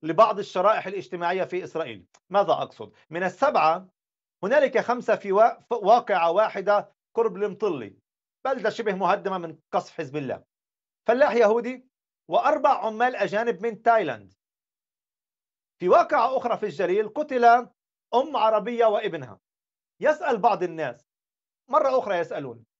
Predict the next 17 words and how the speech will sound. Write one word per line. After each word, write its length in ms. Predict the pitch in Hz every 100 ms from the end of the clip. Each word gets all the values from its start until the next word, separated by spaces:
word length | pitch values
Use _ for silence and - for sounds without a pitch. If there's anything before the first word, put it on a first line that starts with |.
| _ _
لماذا 440 | 170 220 381 311 262
نشعر 260 | 262 240
أن 140 | 196 185
القبة 360 | 175 262 277
الحديدية 600 | 254 208 180 175 240 208
جودتها 800 | 151 170 170 285 - 185 208 208 _ _ _
أعلى 260 | 202 254 233
بكثير 600 | 208 220 196 294 269 - _ _ -
فوق 180 | 226 220
البلدات 460 | 190 185 185 185
اليهودية؟ 420 | 180 156 165 156
الاعتراضات 760 | 147 165 226 220 220 262 254 - _ _ _
فوق 240 | 233 - - -
البلدات 460 | 185 170 185 208 185
العربية. 420 | 185 175 170 175
لماذا 360 | 160 220 311 247
الملاجئ 580 | 220 208 240 196 202